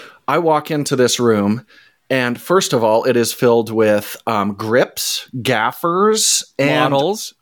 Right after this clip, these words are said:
Speaker 1: models
Speaker 2: And
Speaker 1: who
Speaker 2: all
Speaker 1: are
Speaker 2: our
Speaker 1: going to be
Speaker 2: fellow
Speaker 1: portraying
Speaker 2: press
Speaker 1: people. And the fun thing about the whole top floor of this hotel is it's this really modern, edgy hotel room where there's no walls. It's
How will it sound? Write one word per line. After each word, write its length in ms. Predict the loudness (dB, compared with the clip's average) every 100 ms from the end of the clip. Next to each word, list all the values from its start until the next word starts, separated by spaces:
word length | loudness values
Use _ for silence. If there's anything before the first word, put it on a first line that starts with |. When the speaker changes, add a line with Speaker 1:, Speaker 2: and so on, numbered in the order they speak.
| _
Speaker 1:
models 720 | -2 2 2 4 2 2 0 -2
Speaker 2:
And 140 | 2
Speaker 1:
who 60 | 2
Speaker 2:
all 100 | 4
Speaker 1:
are 20 |
Speaker 2:
our 40 | 2
Speaker 1:
going 100 | 0
to 80 | 0
be 60 |
Speaker 2:
fellow 100 | 2 2
Speaker 1:
portraying 280 | 2 2 0
Speaker 2:
press 120 | 0
Speaker 1:
people. 340 | -2 -2 -4 -8 -20 -20 -20 -20 -20 -14 -12 -4
And 220 | -2 -2 0
the 100 | -2
fun 480 | 0 0 0 0
thing 260 | 0 2 2
about 280 | 2 0 -2
the 80 | -6
whole 280 | 0 2
top 380 | 2 2 -2 0
floor 240 | 2 2 4
of 220 | 0 2
this 180 | 0 0
hotel 580 | -2 -2 -2 0 0 0
is 180 | -2
it's 160 | -2 0
this 180 | 0 2
really 340 | 2 4 4
modern, 640 | 2 2 2 2 2 0 0
edgy 480 | 2 2 2 0 0
hotel 460 | 2 0 0 0 0
room 260 | 0 0
where 180 | 2 2
there's 260 | 2 2 2
no 160 | 2
walls. 640 | 2 2 2 4 4 2 0 0
It's 240 | 0 -2